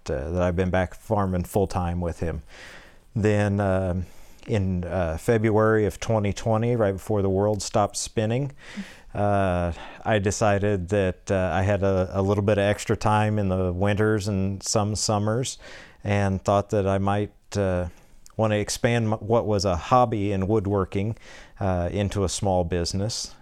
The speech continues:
Uh, the opportunity had come around that there was a building in town for sale, uh, so I could move all of the,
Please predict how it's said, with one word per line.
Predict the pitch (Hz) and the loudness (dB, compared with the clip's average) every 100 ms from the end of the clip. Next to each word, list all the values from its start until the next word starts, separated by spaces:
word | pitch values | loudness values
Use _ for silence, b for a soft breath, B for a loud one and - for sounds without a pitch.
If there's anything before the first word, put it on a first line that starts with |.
| - | -6
Uh, | 98 90 87 85 - | -4 -2 -2 -6 -10
the | - 110 | 0 0
opportunity | 95 - - 113 110 110 | 0 -2 -2 0 0 0
had | 98 101 | 0 0
come | - 107 | -2 0
around | 98 98 101 | 0 0 0
that | 110 98 | -2 0
there | 101 | 0
was | 92 87 | 0 -2
a | |
building | 85 104 104 101 92 | 0 0 2 0 0
in | 92 | 0
town | 107 98 98 | 0 -2 -2
for | 92 98 | -2 -4
sale, | - 98 95 104 - B B B B - | 0 2 2 -2 -6 B B B B -4
uh, | 90 | -2
so | 87 95 | -2 -2
I | 90 | -2
could | 92 | 0
move | 95 98 | 2 2
all | 92 92 95 | 2 2 0
of | |
the, | 85 | 0